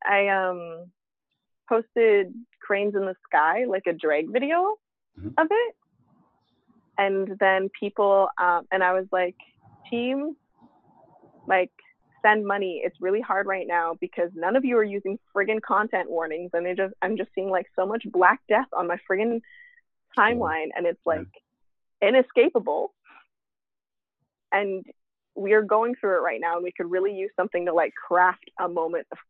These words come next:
Speaker 1: care. And, um, I sent money to these, like, two community leaders, and <laughs> what they did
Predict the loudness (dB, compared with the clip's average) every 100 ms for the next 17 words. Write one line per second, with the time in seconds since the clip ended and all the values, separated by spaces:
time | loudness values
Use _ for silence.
0 | -4 2 2 0 _ _ _ _ _ _
1 | -4 -2 -2 -6 -10 -6 -4 -2 -4 -12
2 | -18 _ _ _ _ _ _ _ 0 4
3 | 4 4 0 2 0 -2 -2 2 0 0
4 | -2 2 2 0 -2 -2 0 0 0 2
5 | 2 2 4 4 2 -2 -8 -8 -10 -20
6 | _ _ _ _ _ _ _ -20 -20 -20
7 | -20 -20 _ _ 4 4 4 2 0 2
8 | 4 4